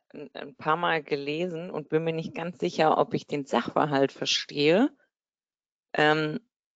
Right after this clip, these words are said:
vielleicht würde ich da gegebenenfalls mal drauf zurückkommen, beziehungsweise noch eine, wir sehen auch, wer, ähm, von Ihnen die Frage stellt und noch mal in Ruhe lesen und sicher st-, und noch mal Rückfragen stellen, ob ich den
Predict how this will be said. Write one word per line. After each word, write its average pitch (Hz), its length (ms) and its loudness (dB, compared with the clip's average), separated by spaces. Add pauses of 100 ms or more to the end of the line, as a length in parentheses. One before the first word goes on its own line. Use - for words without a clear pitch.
(1700)
vielleicht 156 400 6
würde 170 140 4
ich 160 60 2
da 165 120 6
gegebenenfalls 160 600 2
mal 151 260 2 (140)
drauf 143 280 4
zurückkommen, 156 640 0
beziehungsweise 143 640 0
noch 147 320 -4
eine, 143 300 2
wir 143 120 6
sehen 170 320 4
auch, 156 320 4
wer, 165 440 6 (560)
ähm, 143 380 2
von 151 180 -2
Ihnen 147 180 -2
die 143 100 -6
Frage 143 400 0
stellt 180 520 2
und 147 400 -12 (360)
noch 147 160 0
mal 151 180 2
in - 200 -2
Ruhe 160 320 8
lesen 165 500 4
und 139 200 -4
sicher 160 200 2
st-, - 200 -4
und 143 160 0
noch 143 120 4
mal 147 100 6
Rückfragen 143 440 2
stellen, 147 280 4
ob 139 140 0
ich - 100 -12
den 143 200 -12